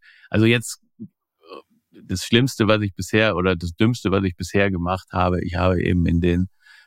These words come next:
ähm, in den Clean Energy E T F, äh, relativ viel investiert, wo ich gedacht habe, das ist nun wirklich die Zukunft, als, als Biden diesen, äh,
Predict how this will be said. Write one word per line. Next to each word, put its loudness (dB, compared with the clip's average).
ähm, 2
in 0
den 0
Clean 0
Energy 0
E -4
T -2
F, -4
äh, -4
relativ 0
viel -2
investiert, 0
wo 2
ich -2
gedacht 0
habe, 0
das -4
ist -6
nun 2
wirklich 0
die -4
Zukunft, -2
als, -4
als -2
Biden -2
diesen, 4
äh, 2